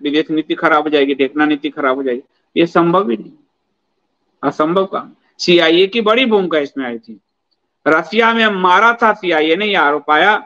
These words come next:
क्योंकि रसिया नहीं मार सकता था, रसिया बदनाम,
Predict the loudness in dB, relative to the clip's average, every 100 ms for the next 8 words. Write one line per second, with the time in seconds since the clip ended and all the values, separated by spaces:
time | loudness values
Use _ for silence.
0 | -12 _ _ -8 -2 2 0 0 -2 0
1 | 0 0 -2 -10 -14 -16 -18 _ _ _
2 | _ _ -2 0 2 2 2 -2 -6 -4
3 | 0 0 0